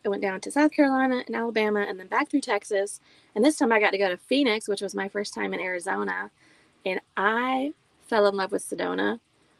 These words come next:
Um, it's a beautiful, beautiful area. The whole area up there. Sedona, it was my first time at Grand Canyon. Um, I wanna go back to that area 'cause I didn't get to go to Horseshoe, um,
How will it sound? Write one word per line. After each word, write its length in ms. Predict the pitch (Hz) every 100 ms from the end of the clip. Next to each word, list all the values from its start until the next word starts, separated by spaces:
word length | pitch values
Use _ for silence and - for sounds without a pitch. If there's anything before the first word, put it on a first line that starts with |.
| _ _ _
Um, 460 | 185 165 - - 202 _ _ _ -
it's 280 | 190 - - _ _
a 80 | 190
beautiful, 520 | 180 202 175 - 170 185
beautiful 320 | 185 175 -
area. 460 | 170 160 170 175 196 _ _ _ _ _ _ _ _ _ -
The 80 | 202
whole 220 | - 294
area 260 | 202 220 190
up 60 | -
there. 160 | 196
Sedona, 520 | 202 - 262 277 269 -
it 40 |
was 120 | 208 208
my 120 | 208
first 220 | 226 226
time 140 | 214
at 80 | 196
Grand 220 | 202 185 196
Canyon. 580 | 277 277 277 277 262 - _ _ _ _ _ -
Um, 260 | 202 196 196
I 60 | 208
wanna 220 | 202 214
go 140 | 302 277
back 180 | 233 -
to 80 |
that 140 | 233 -
area 280 | 208 208 208
'cause 140 | 214
I 80 | 208
didn't 180 | 202 214
get 160 | 208 -
to 80 |
go 260 | 208 196 196
to 520 | - 208 196 190 196 -
Horseshoe, 580 | 202 196 226 214 240 - _ _ _ _ _ 208
um, 580 | 185 180 175 214 220